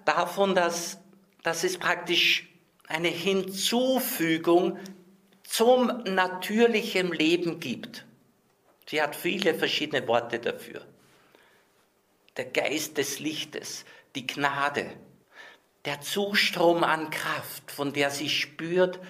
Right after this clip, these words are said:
es ist nicht meine Kraft. Sie lernt das Wirken Gottes kennen und kann dann später sagen, dass es eine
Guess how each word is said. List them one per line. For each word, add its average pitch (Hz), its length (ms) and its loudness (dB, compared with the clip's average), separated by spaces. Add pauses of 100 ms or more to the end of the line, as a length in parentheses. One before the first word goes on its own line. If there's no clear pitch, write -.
(540)
es 123 220 -8
ist - 240 -10
nicht 170 280 -6
meine 131 300 -8
Kraft. - 540 -14 (1700)
Sie - 280 -2
lernt 160 560 0 (120)
das 139 420 -4
Wirken 170 500 0
Gottes - 760 -2 (400)
kennen 160 640 -6 (540)
und 165 500 2 (340)
kann 196 340 0
dann 170 240 2
später 190 1120 0
sagen, 156 640 0
dass 151 340 0
es - 280 -2 (180)
eine 151 420 0